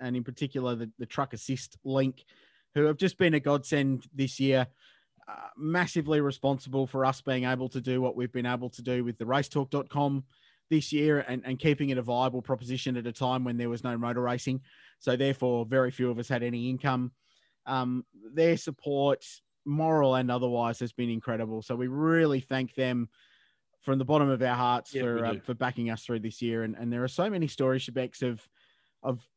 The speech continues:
Speaker 1: businesses, of people, of race teams, um, and of our motorsport family stepping up to the plate.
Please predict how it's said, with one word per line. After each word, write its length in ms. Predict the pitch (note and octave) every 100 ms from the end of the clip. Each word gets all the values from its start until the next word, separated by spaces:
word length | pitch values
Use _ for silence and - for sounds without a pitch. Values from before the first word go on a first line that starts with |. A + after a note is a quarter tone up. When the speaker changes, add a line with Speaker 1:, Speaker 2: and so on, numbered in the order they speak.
| _ -
Speaker 1:
businesses, 760 | E3 F3 F3+ G3 A3+ - - -
of 200 | B2+ -
people, 560 | F3 F#3 G#3 A3 A#3+ - _ _ _ _ _ -
of 160 | B2+
race 320 | C3+ D#3 E3 -
teams, 720 | F3 F3 F3+ G3 F#3 - - _ _ _ -
um, 460 | D3 C#3+ C#3 C3+ C3
and 120 | C3+ C#3+
of 140 | C#3
our 160 | C#3+ C#3
motorsport 720 | D3 E3 E3+ - E3+ E3 D3+ - _
family 800 | - C#3+ C3+ C#3+ B2+ A2 C3 F3
stepping 560 | - - - D#3 D3+ C#3+
up 180 | C3+ -
to 100 | B2
the 100 | A2+
plate. 360 | - A2+ G2+